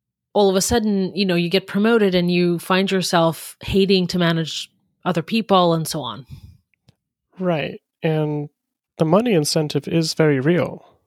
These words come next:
Speaker 2: A couple of my coworkers, they're just, you know, regular engineers, but they were given opportunities at previous companies to be team leads, to be managers, to be directors, and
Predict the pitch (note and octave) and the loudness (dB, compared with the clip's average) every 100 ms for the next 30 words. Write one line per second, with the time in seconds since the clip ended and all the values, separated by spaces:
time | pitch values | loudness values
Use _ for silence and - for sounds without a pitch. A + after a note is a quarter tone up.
0 | _ - E3+ D#3+ D3+ C#3+ C3+ A#3 A3+ D3+ | _ -4 -2 0 -2 -2 0 2 2 2
1 | D#3+ D3 C3+ C#3+ C3 C3 - _ _ _ | 2 0 0 0 0 -2 -10 _ _ _
2 | - D3 - _ - C3+ C3+ C3+ C#3 C#3 | -12 -12 -16 _ -6 -2 -2 -2 -2 -2
3 | E3 - - - _ _ - D#3+ - _ | -2 -6 -20 -20 _ _ 0 0 -2 _
4 | _ F3 E3+ D#3+ D3 F3+ F#3 E3+ D3 - | _ 2 4 2 2 2 4 2 0 -6
5 | - _ _ - C#3+ C#3+ - E3 D3 C#3 | -14 _ _ -6 -2 -2 0 2 2 2
6 | C3 C3+ C3 - - C#3+ D#3+ - G3+ G#3+ | 2 0 0 -2 0 2 0 0 -2 0
7 | A3+ - - D#3 F3 D#3+ - D3 C#3 C3 | 0 -2 -4 0 0 0 0 0 2 0
8 | B2 - - D3+ D3+ C3 C3 B2+ C3+ B2 | 0 -4 -2 2 2 2 2 0 0 -2
9 | A#2+ - - C#3 C#3 C#3 B2 - C3 A#2 | -2 -8 -4 -2 0 0 0 0 -2 -2
10 | - C#3 B2+ B2 A#2+ | -2 0 0 0 -4